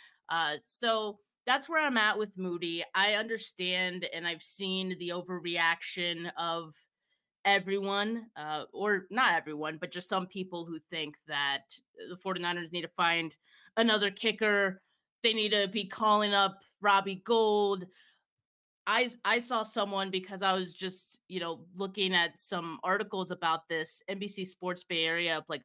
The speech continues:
posted, uh, someone's overreaction, right? And it said that Kyle and Lynch needed to be fired if they lose a playoff game due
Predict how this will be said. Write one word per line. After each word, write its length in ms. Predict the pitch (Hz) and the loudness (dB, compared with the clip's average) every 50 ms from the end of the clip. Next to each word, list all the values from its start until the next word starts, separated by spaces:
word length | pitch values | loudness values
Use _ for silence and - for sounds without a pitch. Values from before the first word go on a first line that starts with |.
| _ _ | _ _
posted, 540 | 180 165 156 - - - 156 156 143 135 139 - _ _ _ _ _ _ _ _ _ _ _ - _ _ | -10 -10 -8 -10 -10 -6 -6 -6 -6 -6 -10 -14 _ _ _ _ _ _ _ _ _ _ _ -20 _ _
uh, 220 | 190 185 175 170 | 2 4 4 4
someone's 400 | 175 - - 196 190 190 185 185 | 0 -2 -2 -2 0 0 0 0
overreaction, 880 | 180 - 190 175 185 180 165 160 170 185 202 202 196 - - 165 135 147 | 0 -2 0 0 0 -2 0 2 4 4 4 4 0 -2 -6 -6 -4 -2
right? 260 | 151 160 175 185 - - | 0 2 2 2 2 2
And 140 | 170 170 170 | 0 0 0
it 200 | 170 165 - - | 0 -2 -2 -4
said 520 | - - - 190 185 180 175 170 - - - - - - - - _ _ 139 139 | -6 0 4 4 6 6 4 2 0 -8 -14 -20 -20 -20 -20 -20 _ _ -10 -2
that 480 | 175 170 165 165 160 160 160 - - - - | 2 4 6 6 6 4 2 -2 -12 -14 -14
Kyle 460 | - - 185 185 185 190 190 196 190 | -4 2 4 4 6 4 4 2 0
and 260 | 185 180 170 170 170 | -2 -4 -4 -4 -2
Lynch 340 | 180 185 180 170 156 - - | -2 -2 -2 -4 -6 -8 -8
needed 340 | 180 165 170 170 160 175 160 | -6 -4 -4 -4 -4 -6 -10
to 60 | 165 | -10
be 220 | - 160 156 151 - - - | -8 -10 -12 -12 -12 -6 2
fired 560 | 185 185 196 208 190 175 160 156 151 156 - _ - - - | 4 4 4 4 4 2 0 0 -2 -4 -10 _ -20 -20 -12
if 160 | - 180 185 | -12 -12 -6
they 120 | - 185 180 | -4 -4 -2
lose 240 | 180 190 208 202 202 | 0 -2 -2 -2 -2
a 40 | - | -6
playoff 500 | - - - 277 254 247 240 226 233 240 - _ | -8 -8 -4 0 2 4 4 2 0 -2 -4 _
game 380 | - 196 196 190 190 190 190 190 - - - _ - - | 0 2 2 2 2 0 -2 -4 -8 -18 -16 _ -8 -2
due 160 | - 214 220 | -2 0 0